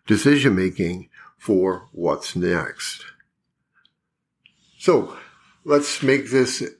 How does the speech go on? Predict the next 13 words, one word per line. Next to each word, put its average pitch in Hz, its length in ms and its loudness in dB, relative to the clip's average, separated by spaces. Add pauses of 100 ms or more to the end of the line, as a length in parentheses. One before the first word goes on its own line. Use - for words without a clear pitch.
the 117 140 0
start 143 540 2 (120)
of 107 200 2
an 110 120 2
excuseitis-free 123 2250 0 (1200)
area. 92 380 2 (540)
Our 135 400 0
area 131 580 2 (360)
is 101 160 0
a, 107 60 0
is 113 520 0
an 104 120 0
excuse-free 98 1200 0